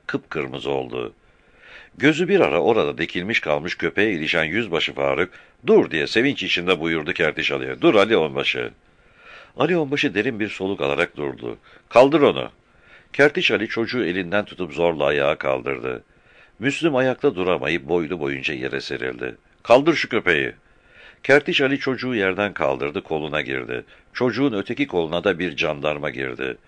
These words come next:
Çocuk aralarında cansızmışçasına sallanıyordu. Asım Çavuş başından beri olanı biteni boş gözlerle seyretmiş, sonra ayağa kalkıp yanlarına gelmişti.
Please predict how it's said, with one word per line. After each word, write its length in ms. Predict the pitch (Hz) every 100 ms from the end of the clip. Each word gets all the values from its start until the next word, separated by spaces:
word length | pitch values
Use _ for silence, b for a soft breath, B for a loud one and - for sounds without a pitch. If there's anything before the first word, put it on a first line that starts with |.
| B B B B
Çocuk 320 | - 143 117
aralarında 540 | 104 110 98 92 101 92
cansızmışçasına 1080 | 87 90 - 117 80 80 - 78 - 80
sallanıyordu. 920 | 76 80 76 73 69 67 64 62 60 53 _ B B B B -
Asım 360 | 117 127 156
Çavuş 360 | 143 135 139 -
başından 500 | 101 110 90 107 92
beri 160 | 76 80
olanı 380 | 78 71 90
biteni 340 | 80 - 76 65
boş 240 | 101 95
gözlerle 520 | 87 80 67 82 87
seyretmiş, 520 | 78 78 76 76 85 -
sonra 320 | 98 98 85
ayağa 280 | 78 82 95
kalkıp 340 | 73 73 78
yanlarına 480 | 76 71 76 78 82
gelmişti. 640 | 71 65 64 - 64 57